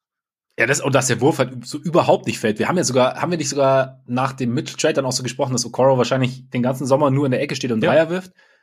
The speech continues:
Speaker 1: Weil irgendwie, irgendwie so das Ding. Und
Speaker 2: Eckendreier nehmen, Closeouts
Speaker 1: wenn das getan
Speaker 2: attackieren.
Speaker 1: hat, hat's
Speaker 2: Eigentlich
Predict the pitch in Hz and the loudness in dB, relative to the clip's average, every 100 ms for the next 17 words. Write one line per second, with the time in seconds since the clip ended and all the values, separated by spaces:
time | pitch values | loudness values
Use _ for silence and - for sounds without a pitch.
0 | _ _ _ _ _ _ 117 117 135 131 | _ _ _ _ _ _ -10 -4 -4 -4
1 | 151 160 165 151 143 143 135 147 123 151 | -4 0 0 0 2 0 0 -2 -2 -2
2 | 170 151 143 143 139 139 127 143 156 165 | -2 2 4 4 4 2 2 2 2 4
3 | 151 160 139 127 147 170 143 135 | 4 4 2 2 2 4 2 2